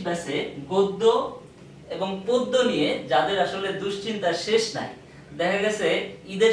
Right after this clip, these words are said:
শান্তিও অনেকের নষ্ট হয়ে গেছে এই গদ্য পদ্যের টেনশনে। ঠিক আছে? কেন?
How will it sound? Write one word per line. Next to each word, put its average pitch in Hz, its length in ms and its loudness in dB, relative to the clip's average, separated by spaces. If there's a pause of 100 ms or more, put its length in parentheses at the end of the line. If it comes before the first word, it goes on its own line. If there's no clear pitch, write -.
(100)
শান্তিও 185 460 2
অনেকের 180 300 0
নষ্ট 147 180 0 (120)
হয়ে 143 180 -2
গেছে 131 200 -4 (200)
এই 165 140 -2
গদ্য 160 240 2 (100)
পদ্যের 185 300 -2
টেনশনে। 123 380 -4 (260)
ঠিক 240 180 0
আছে? 226 200 2 (460)
কেন? 240 180 6